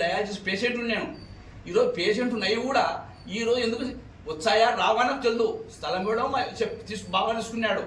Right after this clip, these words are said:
వీడు డబ్బులు తీసుకున్నాడు బాగున్నాడు, నేను బలైపోతే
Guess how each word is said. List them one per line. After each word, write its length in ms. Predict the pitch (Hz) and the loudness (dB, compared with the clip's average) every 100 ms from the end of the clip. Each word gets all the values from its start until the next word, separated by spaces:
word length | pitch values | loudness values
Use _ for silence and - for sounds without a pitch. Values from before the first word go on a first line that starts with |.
| - - - - - | -8 -18 -20 -20 -8
వీడు 200 | 220 254 247 240 | -4 -2 4 4
డబ్బులు 180 | 220 247 | 4 0
తీసుకున్నాడు 320 | 226 233 269 254 | -4 -2 0 4
బాగున్నాడు, 440 | 220 196 - - - - - - 254 | 4 2 -2 -4 -8 -16 -20 -12 -4
నేను 200 | 262 311 160 | -4 -2 -2
బలైపోతే 460 | 151 143 110 110 | -2 -4 -6 -12